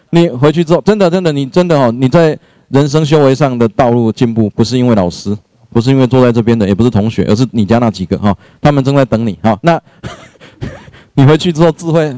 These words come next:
玄机就会开启了哈。那你现在所学到的方法，都是因为你要回家使用哈。那还有，<laughs> 还有礼拜一上班，那里有很多，很多的你的大修为者在，在考验着你哈。那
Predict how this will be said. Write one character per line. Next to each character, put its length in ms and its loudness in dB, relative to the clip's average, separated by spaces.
玄 320 -2
机 160 -10
就 100 2
会 80 4
开 200 0
启 260 -8
了 60 -10
哈。 180 -2
那 240 0
你 140 0
现 100 2
在 100 2
所 160 -2
学 160 0
到 100 4
的 80 4
方 160 0
法， 100 2
都 100 0
是 160 -2
因 80 -2
为 80 2
你 60 2
要 120 2
回 120 2
家 120 2
使 260 -6
用 200 0
哈。 180 0
那 260 0
还 140 2
有， 240 2
<laughs> 140 0
还 60 2
有 60 2
礼 120 -4
拜 160 0
一 80 0
上 220 -2
班， 180 0
那 120 0
里 100 0
有 100 4
很 120 2
多， 220 0
很 160 -2
多 160 2
的 140 2
你 100 -6
的 100 -2
大 200 0
修 180 0
为 140 2
者 120 -4
在， 220 0
在 180 0
考 220 -2
验 140 2
着 80 0
你 80 -6
哈。 220 0
那 120 2